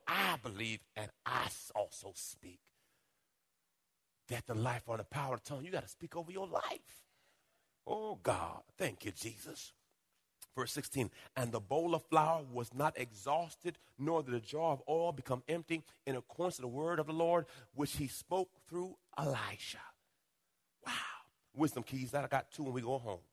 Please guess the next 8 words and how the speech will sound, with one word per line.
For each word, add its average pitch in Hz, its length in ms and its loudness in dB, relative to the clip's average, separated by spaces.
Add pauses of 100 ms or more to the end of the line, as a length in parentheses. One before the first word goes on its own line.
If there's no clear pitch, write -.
(340)
Number 147 200 2
one, 104 280 -8 (1300)
<sighs> - 60 -10 (840)
God 147 320 10
knows 123 460 2
who's 113 180 -4
in 113 140 2
need. 95 360 -2